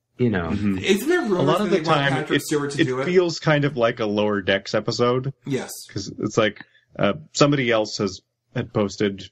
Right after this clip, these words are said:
Speaker 2: on the internet that, you know, most of Star Trek is like, "These are the best and brightest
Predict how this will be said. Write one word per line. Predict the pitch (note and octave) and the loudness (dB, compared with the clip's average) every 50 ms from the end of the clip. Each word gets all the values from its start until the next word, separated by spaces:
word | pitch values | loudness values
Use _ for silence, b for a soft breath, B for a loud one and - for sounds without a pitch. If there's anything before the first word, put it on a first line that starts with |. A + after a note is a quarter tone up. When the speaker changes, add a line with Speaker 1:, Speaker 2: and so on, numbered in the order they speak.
| _ _ _ _ _ _ _ _ _ _ - | _ _ _ _ _ _ _ _ _ _ -2
Speaker 2:
on | G#2 G2 | -2 0
the | F#2+ G2 | 0 -2
internet | G2 F#2 - G2 F2+ F#2 F#2+ G2 - _ - | -4 -4 -4 -2 -2 -2 -2 -4 -6 _ -4
that, | G#2 G#2 - _ _ _ _ _ | -4 -4 -4 _ _ _ _ _
you | - G#2+ | -4 -2
know, | G#2 G2+ F#2+ F#2 F#2 B B B B B B B _ | -2 -2 -2 -4 -8 B B B B B B B _
most | A#2 B2 C3 D3 C#3 - - | 2 4 4 4 2 2 0
of | D3 B2+ - | 0 0 2
Star | - C3+ B2+ B2 | 2 2 2 2
Trek | - C3 A#2+ A#2 - | 2 0 0 0 0
is | B2 A2+ G#2+ | -2 -2 0
like, | G#2 G2+ G2 - | -2 -2 2 2
"These | D#3+ F#3+ G#3 E3+ D3 | 4 4 4 2 0
are | D#3 | 0
the | D3 C3+ | 0 2
best | C3 D3+ D#3+ - - C#3 | 2 2 0 2 0 0
and | B2 A#2 | 2 4
brightest | C#3+ D3+ C3+ C3 A2+ - - | 2 2 2 -2 -4 -4 -10